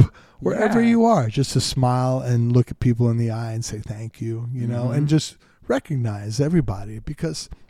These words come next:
Speaker 1: it takes everybody.
Speaker 2: Yeah.
Speaker 1: If the garbage men didn't show up tomorrow, it would be, our society would be a lot worse off than if the lawyers didn't show up tomorrow. But the
Speaker 2: True.
Speaker 1: lawyers make five thousand times what those guys make.
Speaker 2: Yeah.
Speaker 1: You know, if, if,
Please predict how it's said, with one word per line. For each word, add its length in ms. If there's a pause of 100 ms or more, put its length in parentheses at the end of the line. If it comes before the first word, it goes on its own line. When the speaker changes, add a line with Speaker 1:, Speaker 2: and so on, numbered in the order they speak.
(100)
Speaker 1:
it 100
takes 320
everybody. 600 (360)
Speaker 2:
Yeah. 460
Speaker 1:
If 140
the 80
garbage 500
men 240
didn't 220
show 240
up 100
tomorrow, 720
it 100
would 180
be, 260 (320)
our 140
society 420
would 60
be 60
a 60
lot 240
worse 300
off 200
than 160
if 120
the 100
lawyers 400
didn't 180
show 220
up 100
tomorrow. 440 (360)
But 120
the 80
Speaker 2:
True. 120
Speaker 1:
lawyers 220
make 220
five 320
thousand 440
times 500
what 160
those 240
guys 320
make. 300 (220)
Speaker 2:
Yeah. 220
Speaker 1:
You 60
know, 140 (180)
if, 260
if, 340